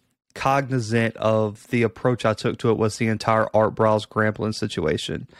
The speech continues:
Uh, y-, c-, anytime you're talk-, you're reporting or talking or trying to analyze a story that involves victims of sexual assault, that involves, uh, th-, things that happen,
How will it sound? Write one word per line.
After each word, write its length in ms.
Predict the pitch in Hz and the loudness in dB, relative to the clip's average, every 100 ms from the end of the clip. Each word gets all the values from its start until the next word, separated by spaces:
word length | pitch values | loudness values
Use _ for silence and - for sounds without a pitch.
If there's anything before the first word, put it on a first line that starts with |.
| - - - - | -20 -20 -8 0
Uh, 460 | 117 113 95 92 - _ _ - | 2 4 2 0 -2 _ _ -10
y-, 320 | - 143 143 - | -8 -8 -10 -2
c-, 180 | 143 139 | 0 0
anytime 640 | 147 156 156 - 143 135 131 | 0 2 0 2 2 2 2
you're 200 | 120 117 | 0 0
talk-, 360 | - 127 127 - | 0 0 0 0
you're 160 | 127 | 0
reporting 680 | 117 113 - 127 123 120 117 | 0 0 2 4 4 2 2
or 160 | 113 110 | 2 0
talking 420 | - 123 123 113 | 0 0 0 0
or 100 | 107 | 0
trying 260 | - 123 | 0 0
to 60 | 107 | 2
analyze 380 | 117 113 113 107 | 2 2 2 0
a 60 | |
story 580 | 104 - 120 113 117 110 - - - - _ | -6 -2 0 2 2 0 -4 -16 -20 -20 _
that 580 | 117 117 113 110 107 - _ - _ _ _ - | -2 2 4 4 4 0 _ -20 _ _ _ -10
involves 1000 | - 143 131 110 127 135 131 120 - - _ _ _ | 0 2 2 2 2 4 2 -2 -6 -10 _ _ _
victims 800 | - 135 113 135 - 135 120 117 110 | -10 -8 0 0 2 2 2 2 -2
of 100 | 104 | 0
sexual 460 | 123 - 127 117 | 0 -2 -2 -2
assault, 540 | 110 - 131 127 123 - | -2 0 2 4 2 0
that 160 | 113 | 0
involves, 800 | 113 110 110 113 113 113 104 - - - - - - | 0 2 2 4 4 2 -2 -10 -18 -20 -20 -20 -14
uh, 40 | - - | -12 -8
th-, 560 | - 151 - - 147 143 | -6 -6 -8 -2 0 0
things 440 | - - 151 143 | -2 0 2 2
that 140 | 131 117 | 2 2
happen, 640 | 135 127 131 120 117 113 | 2 2 4 2 2 -2